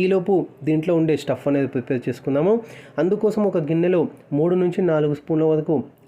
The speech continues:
ఆయిల్ని హీట్ చేసుకొని సగం స్పూన్ వరకు జీలకర్రతో పాటు రెండు మీడియం సైజ్ పచ్చిమిరపకాయలను కూడా యాడ్ చేసుకొని ఒక నిమిషం పాటు ఆయిల్లో వేగిన తర్వాత ఇప్పుడు రెండు లేదా మూడు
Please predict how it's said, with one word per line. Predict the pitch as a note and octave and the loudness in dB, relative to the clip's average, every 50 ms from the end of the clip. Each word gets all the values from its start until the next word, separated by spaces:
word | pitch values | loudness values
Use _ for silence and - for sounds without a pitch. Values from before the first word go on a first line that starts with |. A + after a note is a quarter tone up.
| - A#2+ | -2 0
ఆయిల్ని | C3 C#3+ D#3 E3 E3 D3+ | 0 2 2 2 2 0
హీట్ | D3 C#3+ C#3+ - D#3 | 0 -2 -2 -2 -6
చేసుకొని | C#3+ - - D#3+ D#3 D#3 C#3 B2 - - - - - - - - - | -4 -2 -2 0 0 0 0 -2 -6 -14 -20 -20 -20 -20 -10 -4 -2
సగం | C#3+ D3+ E3+ F3 E3+ | 0 0 0 0 -2
స్పూన్ | - - F#3 F3 F3 E3+ | -4 -2 0 0 2 2
వరకు | E3 D#3+ D3 B2+ C3+ B2 | 0 0 -2 -2 -2 -2
జీలకర్రతో | C#3 C3+ C#3+ C#3 E3 D#3+ D3+ D#3+ D3+ - D3 | -2 -2 -2 0 0 0 0 0 -2 -2 -2
పాటు | C3+ C#3 - E3 D3 A#2 - - - - B2 C3 | -2 -2 0 0 -2 -2 -4 -8 -12 -6 -2 -2
రెండు | C3 C3+ C#3 C#3 | 0 0 2 2
మీడియం | C3+ C3 C#3 D3 C#3+ - | 2 2 0 0 0 -2
సైజ్ | E3 - - - | -4 -4 -2 -4
పచ్చిమిరపకాయలను | C3+ - - - D3 C#3+ C#3+ - - D3 C#3+ C#3 C3 B2+ B2 - | -6 -4 -2 -2 -2 -2 -2 -2 -2 -2 0 0 0 -2 -2 -2
కూడా | C#3 C#3+ D3+ D3 C3 | -2 0 0 0 0
యాడ్ | B2+ B2 A#2+ - | 0 -2 -4 -6
చేసుకొని | C3 - - - C#3+ C#3+ C3 A#2 - - - - - - - C#3+ C3 | -10 -8 -4 -2 0 0 0 -2 -4 -10 -20 -20 -20 -12 -8 -6 -2
ఒక | - D#3 D3 | 0 2 2
నిమిషం | C#3 C#3+ - E3+ D#3+ D3+ D#3+ | 2 0 0 0 0 0 0
పాటు | D#3 D3+ E3+ D#3+ C3 B2 | 0 0 0 2 2 2
ఆయిల్లో | B2 B2+ C#3 D3 C#3+ B2 B2 | 2 2 2 0 0 0 0
వేగిన | B2+ C3 C3+ D3 C#3+ C#3 C3+ | 0 0 0 0 0 0 0
తర్వాత | B2 B2 B2 C3 D3 - D#3+ D3 A2+ - - - - C#3 C3 | 0 0 2 0 0 0 0 0 -2 -2 -8 -10 -8 -6 -4
ఇప్పుడు | - F3 F3 E3+ D3 A#2+ - - - - - - - C3 D3 | -2 0 0 2 0 0 -2 -8 -20 -20 -16 -6 -2 0 0
రెండు | E3+ F#3+ G#3 G#3+ G3+ F#3 | 2 2 2 2 2 2
లేదా | F3 F#3 F3+ E3+ D#3 D3 | 2 2 2 2 2 2
మూడు | D#3+ E3 E3 | 2 2 2